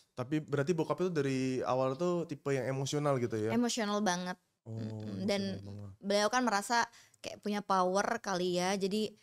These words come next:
Speaker 2: ya jujur aja, kayak gue ngelaporin ke polisi pun, polisi nggak ada yang mau menindaklanjuti. Baru pas gue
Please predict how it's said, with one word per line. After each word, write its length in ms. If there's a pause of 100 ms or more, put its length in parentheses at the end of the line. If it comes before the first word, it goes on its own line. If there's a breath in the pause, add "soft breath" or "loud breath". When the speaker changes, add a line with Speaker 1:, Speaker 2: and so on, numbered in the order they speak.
(140 soft breath)
Speaker 2:
ya 420
jujur 380
aja, 260 (160)
kayak 300
gue 180
ngelaporin 400
ke 80
polisi 220
pun, 240
polisi 320
nggak 160
ada 80
yang 100
mau 140 (560)
menindaklanjuti. 960
Baru 240
pas 180
gue 220